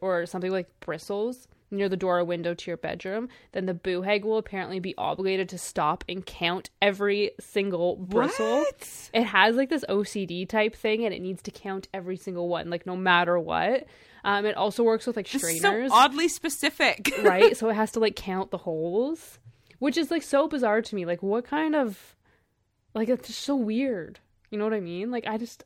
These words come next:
Speaker 1: I can't wrap
Speaker 2: I
Speaker 1: my
Speaker 2: know,
Speaker 1: head
Speaker 2: I'm
Speaker 1: around
Speaker 2: trying
Speaker 1: that
Speaker 2: to
Speaker 1: one.
Speaker 2: think of, like, a, a logic behind it, but I don't know what it would be other than, like, a compulsion.
Speaker 1: I don't know. But apparently it said it can, like, if you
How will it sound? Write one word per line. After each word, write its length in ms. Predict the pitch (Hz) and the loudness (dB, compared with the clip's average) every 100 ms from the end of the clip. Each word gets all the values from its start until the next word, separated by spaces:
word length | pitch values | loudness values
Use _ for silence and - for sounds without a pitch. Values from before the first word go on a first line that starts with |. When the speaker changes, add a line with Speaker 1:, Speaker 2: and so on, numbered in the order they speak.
| _ - | _ 2
Speaker 1:
I 120 | 214 | 2
can't 200 | 220 214 | 2 0
wrap 120 | 226 | 2
Speaker 2:
I 40 | 240 | 4
Speaker 1:
my 40 | |
Speaker 2:
know, 60 | 302 | 6
Speaker 1:
head 40 | 269 | 6
Speaker 2:
I'm 60 | |
Speaker 1:
around 80 | 269 | 4
Speaker 2:
trying 200 | - 277 | 4 4
Speaker 1:
that 40 | 311 | 2
Speaker 2:
to 0 | |
Speaker 1:
one. 20 | |
Speaker 2:
think 140 | 302 320 | -4 -4
of, 80 | 285 | 0
like, 220 | 277 269 | 0 2
a, 260 | 220 196 180 | 4 4 4
a 60 | 190 | 2
logic 500 | 180 165 202 240 - | 4 4 4 0 -6
behind 400 | 247 180 208 233 | -8 -4 -4 -2
it, 80 | - | -2
but 100 | 160 | -4
I 80 | |
don't 180 | 175 180 | -4 -6
know 80 | 208 | -4
what 140 | 196 190 | -2 -2
it 60 | |
would 140 | 170 - | -4 -6
be 260 | 180 202 | -4 -2
other 220 | 160 170 | -2 -2
than, 160 | 170 170 | -4 -4
like, 160 | 165 160 | -6 -8
a 60 | |
compulsion. 840 | - 160 - 170 269 202 120 117 - _ - 214 | -10 -12 -6 -4 -4 -6 -8 -12 -16 _ -12 -2
Speaker 1:
I 80 | 214 | 0
don't 140 | 220 | 2
know. 320 | 220 190 180 - _ _ | 2 0 -6 -12 _ _
But 100 | 240 | 6
apparently 540 | 247 240 247 262 285 277 | 6 4 -2 -2 -4 -6
it 100 | 269 | -4
said 300 | 247 226 202 | -2 0 -2
it 120 | 226 | -4
can, 140 | 226 | -4
like, 220 | 214 196 - | -2 -2 -2
if 160 | 214 | -4
you 100 | 226 | -6